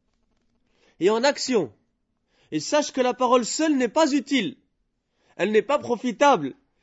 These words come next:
si l'action ne lui est pas conforme. Quelle action ? Action par amour et en étant persuadé. C'est-à-dire si tu dis pas juste marhaban bi,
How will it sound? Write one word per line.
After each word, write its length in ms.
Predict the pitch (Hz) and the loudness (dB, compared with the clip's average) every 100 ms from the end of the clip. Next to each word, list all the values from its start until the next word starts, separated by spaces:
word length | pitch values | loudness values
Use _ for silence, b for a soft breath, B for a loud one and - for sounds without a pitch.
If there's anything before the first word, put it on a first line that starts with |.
| _ | _
si 200 | - - | -18 -10
l'action 380 | 220 208 - 277 | -4 -4 -4 -4
ne 80 | 233 | -2
lui 120 | 202 | 0
est 40 | 190 | 0
pas 140 | 175 | 0
conforme. 460 | 170 156 156 117 - _ _ _ _ _ _ _ _ _ _ _ _ _ _ - | -4 -6 -6 -6 -10 _ _ _ _ _ _ _ _ _ _ _ _ _ _ -2
Quelle 140 | 262 | -2
action ? 420 | 214 - 175 143 - _ _ _ _ _ | -2 -4 -4 -6 -10 _ _ _ _ _
Action 340 | 160 - 220 180 | -12 -10 -8 -6
par 240 | 175 147 | -6 -4
amour 440 | 156 175 247 151 160 | -4 -2 -2 -4 -4
et 80 | |
en 100 | 156 | -6
étant 240 | 151 - 143 | -6 -8 -12
persuadé. 720 | - 190 - 156 135 110 98 _ _ _ _ _ _ _ _ _ _ _ | -10 -10 -8 -8 -6 -8 -14 _ _ _ _ _ _ _ _ _ _ _
C'est-à-dire 240 | - 143 170 | -20 -16 -16
si 120 | 147 | -18
tu 100 | 151 | -18
dis 140 | 151 | -14
pas 120 | 156 190 | -10 -10
juste 180 | 156 | -10
marhaban 400 | 165 151 147 147 | -10 -12 -10 -10
bi, 260 | 139 139 123 | -8 -8 -10